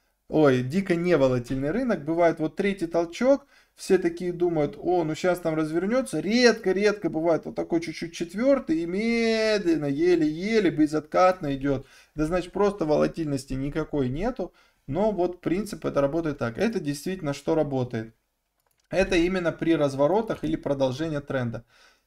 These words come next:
Также важно понимать, что бывает еще такой, м, тоже паттерн. Это ложный финальный флаг. Это, допустим, здесь есть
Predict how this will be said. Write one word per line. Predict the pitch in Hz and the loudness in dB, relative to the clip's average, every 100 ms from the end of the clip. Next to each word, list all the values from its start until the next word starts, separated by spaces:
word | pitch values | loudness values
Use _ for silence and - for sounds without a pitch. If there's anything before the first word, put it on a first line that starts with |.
| - | 6
Также | 226 277 240 220 | 8 8 4 4
важно | 208 196 185 | 4 4 2
понимать, | 180 175 180 214 233 | 0 -4 0 0 0
что | - - 190 202 202 | -4 0 4 4 4
бывает | 170 151 185 196 185 185 | 2 4 6 8 6 0
еще | 165 170 - 190 196 185 - _ _ | -8 -6 -2 2 4 2 -4 _ _
такой, | 156 156 190 180 160 | 0 2 2 2 2
м, | 143 - 147 143 | 0 -6 -6 -6
тоже | 160 165 151 139 139 127 - | -2 0 2 2 0 0 -2
паттерн. | 180 226 277 190 139 | 4 6 6 2 -2
Это | 165 175 | -4 0
ложный | 147 156 190 175 156 | 2 2 2 0 -6
финальный | 160 156 151 147 | -4 -2 -2 -2
флаг. | 147 143 139 123 139 | -6 0 0 0 -6
Это, | 135 | -6
допустим, | 131 139 151 143 131 127 | -4 -2 -4 -8 -6 -6
здесь | 135 143 - | -2 -2 -4
есть | 143 190 254 240 | -6 -4 -2 -4